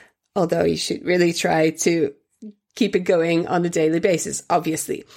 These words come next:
I will be, uh, making a tracker and you will be able to get it through a link in the show notes. And, uh, I hope that really helps you to get where you want to be. Every tracker might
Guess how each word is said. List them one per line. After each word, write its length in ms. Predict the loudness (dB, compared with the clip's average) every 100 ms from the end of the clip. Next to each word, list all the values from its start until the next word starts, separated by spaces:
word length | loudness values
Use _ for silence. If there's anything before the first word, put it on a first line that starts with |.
| -18 -18 -12 -2
I 460 | 2 4 4 4 4
will 200 | 4 4
be, 480 | 4 4 4 2
uh, 100 | 0
making 680 | 0 0 0 0 0 0 -4 -4
a 100 | -6
tracker 580 | -4 -8 -6 -2 -2 -4 _ _
and 400 | -2 -2 -2 -2
you 120 | 0
will 140 | 0
be 160 | 0 0
able 240 | 0 -2
to 540 | -6 -2 0 2 0 -4
get 180 | -8 -2
it 220 | -2 -4 _ _ _ _ _ _ -2
through 240 | 2 4
a 40 |
link 360 | 4 2 0 -4 _ _ _ _ -8
in 120 | 0
the 60 | 0
show 240 | 2 0
notes. 420 | 2 2 0 -2 -8 -12 -18 -18 -8
And, 260 | 0 2 4
uh, 140 | 2 2
I 100 | -2
hope 320 | 0 -2 -2 -4
that 280 | -2 -2
really 320 | 0 0 2 0
helps 380 | -2 -6 -2
you 80 | -4
to 240 | -2 -4 -2
get 240 | -2 -2
where 140 | 0
you 140 | 2 2
want 140 | 0
to 100 | -2
be. 240 | 0 0 -2 -14 -20 -20 _
Every 240 | 2 2
tracker 460 | 2 2 2 2 4
might 480 | 4 4 4 2